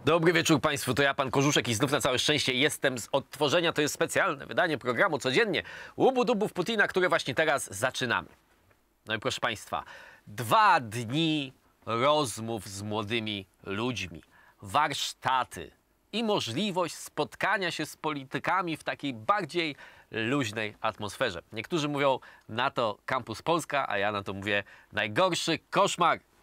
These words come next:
To jest straszne, proszę państwa. Trzy rzeczy, których nienawidzę. Oczywiście wiedzą państwo, że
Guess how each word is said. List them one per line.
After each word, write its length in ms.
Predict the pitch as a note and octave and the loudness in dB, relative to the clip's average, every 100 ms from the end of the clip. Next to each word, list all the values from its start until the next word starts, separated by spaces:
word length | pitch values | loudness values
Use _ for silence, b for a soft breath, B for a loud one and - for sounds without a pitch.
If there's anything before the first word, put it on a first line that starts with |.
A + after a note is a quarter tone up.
| _ _ | _ _
To 100 | - | -6
jest 120 | C#3 | -6
straszne, 380 | - D#3 D#3+ A#2+ | -2 0 0 -4
proszę 140 | G#2+ A2+ | -4 -4
państwa. 180 | G2+ | -2
Trzy 140 | - G#3+ | 0 2
rzeczy, 280 | F#3 E3 D#3+ | 2 2 -2
których 240 | D3+ C3+ | -6 -4
nienawidzę. 300 | C#3+ C#3+ B2+ | -2 -2 -2
Oczywiście 320 | A2+ B2 - | -4 -4 -2
wiedzą 240 | C3 B2+ A#2 | 0 0 0
państwo, 300 | B2+ A#2 A2+ | -2 -2 -4
że 140 | G#2+ | -4